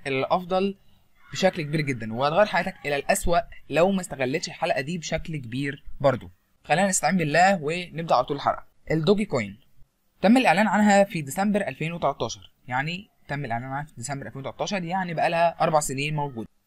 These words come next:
تعريف الدوج كوين: هي عملة مشفرة تماما تستخدم في البيع والشراء على الإنترنت. يعني هي عملة مشفرة تماما تستخدم في البيع والشراء على الإنترنت. نفس تعريف البيتكوين، نفس تعريف اللايت كوين وبقية العملات. تمام؟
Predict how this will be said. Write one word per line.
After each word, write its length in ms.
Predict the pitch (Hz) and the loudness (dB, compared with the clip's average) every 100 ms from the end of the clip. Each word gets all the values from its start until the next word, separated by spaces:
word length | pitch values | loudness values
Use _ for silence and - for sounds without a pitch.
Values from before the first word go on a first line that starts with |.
| - - | -20 0
تعريف 320 | 151 143 226 | 4 4 2
الدوج 180 | 165 175 | -2 -4
كوين: 360 | - 110 85 _ - - - | -6 -10 -10 _ -18 -12 -2
هي 100 | 151 | 4
عملة 280 | 151 240 226 | 4 4 0
مشفرة 380 | 170 139 190 | -4 -2 -2
تماما 400 | 196 139 170 160 185 | 0 -2 -2 -4 -8
تستخدم 380 | 156 185 180 147 | -8 -8 -8 -6
في 120 | 135 | -4
البيع 220 | 131 190 | 4 4
والشراء 400 | 202 - 143 160 | 4 0 0 0
على 200 | 123 147 | 0 -4
الإنترنت. 720 | - 156 156 147 - 123 - - _ - | -6 -6 -4 -6 -8 -12 -12 -20 _ -8
يعني 180 | 110 113 | -6 -4
هي 160 | 131 | -2
عملة 340 | 110 127 117 104 | 0 0 -4 -10
مشفرة 460 | 113 123 - 135 | -12 -14 -6 -4
تماما 400 | 117 110 147 190 - _ _ _ | -4 -6 -2 -2 -4 _ _ _
تستخدم 340 | 131 - 139 117 | -10 -4 -4 -4
في 120 | 123 | -8
البيع 260 | 110 147 | -4 -2
والشراء 340 | 135 113 127 127 | -4 -6 -6 -4
على 200 | 127 123 | -4 -6
الإنترنت. 840 | - 143 131 135 _ - 117 - - _ _ _ _ - | -10 -4 -4 -4 _ -10 -10 -10 -20 _ _ _ _ -2
نفس 220 | 175 226 | 0 2
تعريف 380 | 165 139 180 202 | 4 4 4 -2
البيتكوين، 520 | 131 151 - 156 160 | -6 -6 -2 -2 -2
نفس 140 | 151 - | -4 0
تعريف 380 | 135 135 156 _ | 2 2 -6 _
اللايت 320 | 123 135 151 - | -4 0 0 0
كوين 340 | 160 165 170 _ _ | -4 -2 -6 _ _
وبقية 440 | 151 170 170 165 180 165 | 0 2 4 2 2 2
العملات. 460 | 151 135 107 - - - | 2 2 -4 -6 -20 -2
تمام؟ 340 | 147 165 160 | 2 2 0